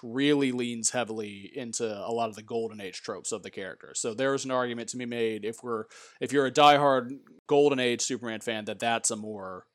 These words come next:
quote-unquote iconic origin. But I think in terms of Superman overall for the modern age, I'd, I would argue that this is personally,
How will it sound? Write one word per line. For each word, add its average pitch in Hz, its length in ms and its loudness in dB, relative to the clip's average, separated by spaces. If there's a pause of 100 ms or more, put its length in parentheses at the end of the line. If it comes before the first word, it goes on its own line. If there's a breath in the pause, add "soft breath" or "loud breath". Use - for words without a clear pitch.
(240)
quote-unquote 104 600 -6
iconic 104 540 -4
origin. 92 380 -12
But 104 100 -10
I 113 120 -4
think 120 420 -8 (380 loud breath)
in 131 120 -4
terms 120 300 -4
of 104 220 -8 (280)
Superman 131 580 2
overall 101 800 -4 (280)
for 107 260 -4
the 98 100 -10
modern 92 320 -6
age, 80 220 -14
I'd, 85 180 -12
I 85 160 -12
would 85 180 -18 (180)
argue 90 320 -12
that 82 200 -14
this - 200 -10
is 85 360 -6 (140)
personally, 147 380 0